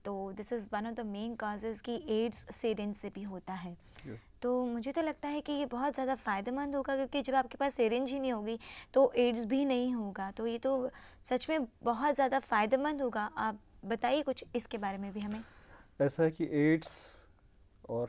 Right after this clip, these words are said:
Speaker 2: हेपेटाइटिस बी और हेपेटाइटिस सी,
Speaker 1: हम्म, हम्म।
Speaker 2: इनके मेजर कॉजेज हैं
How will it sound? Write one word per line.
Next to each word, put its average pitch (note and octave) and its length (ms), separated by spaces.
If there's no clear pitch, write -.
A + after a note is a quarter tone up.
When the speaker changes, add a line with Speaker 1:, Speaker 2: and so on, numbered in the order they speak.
Speaker 2:
हेपेटाइटिस C3+ 840
बी C3+ 460
और C#3 140
हेपेटाइटिस A#2+ 480
सी, A2+ 380
Speaker 1:
हम्म, A#3+ 100
हम्म। G#3 160
Speaker 2:
इनके C3 240
मेजर C3+ 380
कॉजेज C3 500
हैं C3 320